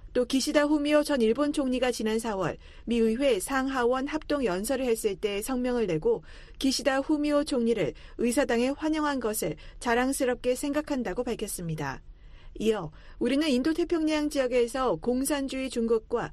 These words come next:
북한의 악의적인 침략에 맞서기 위한 공동의 노력을 계속하고 있다고 밝혔습니다. 케네스 와인스타인 허드슨 연구소 일본 석좌는 십일 일 비오에이에 스테파닉 의원은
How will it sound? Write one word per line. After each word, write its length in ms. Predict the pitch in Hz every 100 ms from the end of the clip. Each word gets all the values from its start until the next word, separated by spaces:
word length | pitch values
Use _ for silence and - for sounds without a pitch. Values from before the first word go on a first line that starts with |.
| - -
북한의 460 | - 233 240 269 254 -
악의적인 720 | 196 208 269 247 226 285 294
침략에 560 | - 269 262 - 269
맞서기 500 | 170 175 - 247 247
위한 340 | 208 202 269 165 - - -
공동의 480 | 254 269 294 302
노력을 440 | 262 262 240 277 180
계속하고 600 | 226 240 294 294 262 247
있다고 340 | 226 202 254
밝혔습니다. 800 | 254 - 202 - 165 156 135 147 - -
케네스 340 | 302 311 302
와인스타인 640 | 269 240 262 - 262 285
허드슨 480 | 302 320 339 349 311
연구소 500 | 254 254 254 277 269
일본 320 | 208 220 262
석좌는 400 | 269 233 233 262
십일 280 | 294 262 269
일 140 | 277
비오에이에 760 | 185 240 240 233 208 196 240 156 - - -
스테파닉 500 | - 302 311 285 262
의원은 480 | 240 226 220 262